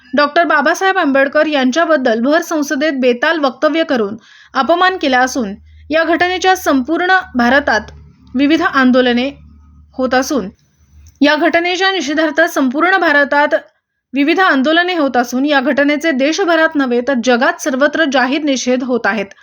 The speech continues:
त्यांनी संपूर्ण भारतातील आंबेडकरी जनतेच्या अनुयायींच्या भावना दुखावल्या असून केलेल्या अपमानाबद्दल त्वरित राजीनामा देऊन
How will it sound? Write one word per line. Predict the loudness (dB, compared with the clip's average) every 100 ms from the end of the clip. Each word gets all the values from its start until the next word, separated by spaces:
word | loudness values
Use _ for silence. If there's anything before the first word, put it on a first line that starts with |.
| _ _ _ _ _ -2
त्यांनी | 0 2
संपूर्ण | 2 0 2 0 0
भारतातील | 2 2 2 0 -2 -2
आंबेडकरी | 0 2 2 2 0 0
जनतेच्या | 0 0 -2 0 -2 -2
अनुयायींच्या | -2 0 0 0 0 0 2 0
भावना | 0 0 0 0
दुखावल्या | 0 -4 -2 0 2
असून | 0 -2 -4 -6 -6 _ -20 _ _
केलेल्या | 0 2 2 0
अपमानाबद्दल | 0 0 2 2 2 2 0
त्वरित | 0 0 0 0
राजीनामा | 0 0 2 2 2
देऊन | 0 -2 -4